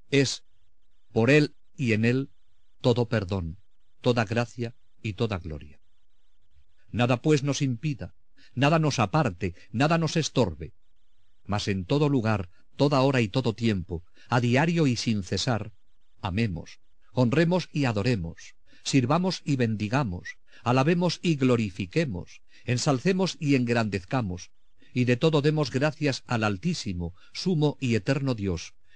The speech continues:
Trinidad y unidad, Padre, Hijo y Espíritu Santo, Creador del universo y Salvador de cuantos pongan en Él su fe y su esperanza y su amor.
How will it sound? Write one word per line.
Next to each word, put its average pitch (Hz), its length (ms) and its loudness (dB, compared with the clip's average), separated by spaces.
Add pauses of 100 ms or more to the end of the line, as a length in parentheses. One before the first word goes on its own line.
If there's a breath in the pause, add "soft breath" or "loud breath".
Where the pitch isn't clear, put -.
(160 soft breath)
Trinidad 120 600 0
y 135 160 0
unidad, 107 380 -2 (640)
Padre, 123 400 0 (300)
Hijo 156 420 -4 (280)
y 117 160 -2
Espíritu 107 440 -4
Santo, 87 440 -6 (420 soft breath)
Creador 120 460 4
del 131 160 4
universo 135 560 2 (220 loud breath)
y 131 100 -2
Salvador 127 460 2
de 139 100 0
cuantos 123 380 0
pongan 147 420 0
en 117 160 0
Él 135 160 0
su 131 160 -4
fe 160 300 -2 (200 soft breath)
y - 140 0
su - 140 0
esperanza 104 640 -2 (160)
y 117 100 -4
su - 140 -8
amor. 80 300 -6